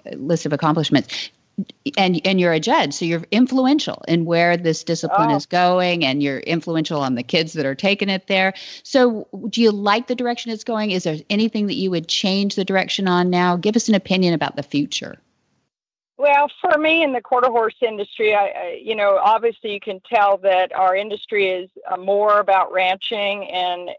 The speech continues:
Speaker 2: and the cattle events are probably the most growthy part of our industry. People want to go back to a very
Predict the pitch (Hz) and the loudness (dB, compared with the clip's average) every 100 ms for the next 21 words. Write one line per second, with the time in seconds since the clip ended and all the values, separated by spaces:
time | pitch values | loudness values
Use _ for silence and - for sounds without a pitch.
0 | _ - 185 180 175 180 - 240 226 226 | _ -4 -2 -2 0 -2 0 2 4 2
1 | 190 196 208 196 - _ _ _ _ - | 2 2 2 0 -6 _ _ _ _ 0
2 | 196 - 208 202 196 196 196 196 - - | 0 2 2 2 0 0 0 0 -8 -2
3 | 190 196 202 247 226 220 214 _ _ - | 2 2 0 -6 -6 -6 -10 _ _ -2
4 | 202 220 220 202 196 175 202 202 - - | 0 2 4 4 2 0 -4 -6 -4 -2
5 | 214 208 226 277 240 208 214 240 - _ | -2 -2 -6 -2 -2 2 2 2 -2 _
6 | _ _ _ _ - 220 208 208 202 202 | _ _ _ _ 0 4 4 2 0 -2
7 | 202 202 196 196 180 - 220 196 208 208 | -6 -6 -8 -8 -10 -4 0 2 4 2
8 | - - 202 196 185 180 208 208 | 0 -2 0 2 2 0 -2 -4